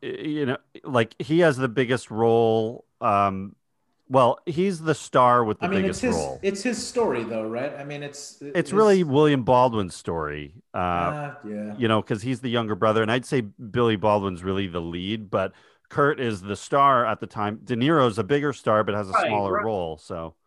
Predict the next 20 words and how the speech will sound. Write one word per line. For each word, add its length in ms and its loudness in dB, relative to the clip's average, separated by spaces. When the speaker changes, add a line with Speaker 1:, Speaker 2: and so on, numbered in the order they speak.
Speaker 3:
And 280 -6
so 180 -2
I 160 -2
feel 160 -8
like 200 -6
he's 200 -12
been 180 -4
in 100 -4
a 60 -2
lot 340 -2
of, 200 -10
uh, 400 -6
those 480 -4
types 300 -2
of 140 -6
roles, 520 -4
'cause 160 0
he, 260 -8
and, 140 -2
like, 200 -2